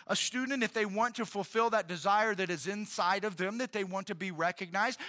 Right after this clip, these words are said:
really what they want to be recognized is by the creator of the universe.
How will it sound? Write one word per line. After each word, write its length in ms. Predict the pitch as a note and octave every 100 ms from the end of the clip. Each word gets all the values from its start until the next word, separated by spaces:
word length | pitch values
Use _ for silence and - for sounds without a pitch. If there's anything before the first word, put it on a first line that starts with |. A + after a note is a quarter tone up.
| -
really 300 | F#3 C4 D4+
what 220 | D4 B3+ C#4
they 100 | B3
want 240 | A3+ A#3+
to 80 | A#3+
be 140 | B3
recognized 720 | A3+ B3+ C4 C4+ A#3+ A3 A#3
is 100 | A3
by 160 | F3+ B3
the 80 | A3
creator 540 | - A3+ A#3 A3 G#3+
of 80 | G#3+
the 80 | B3
universe. 600 | C4 C4 G#3+ E3+ -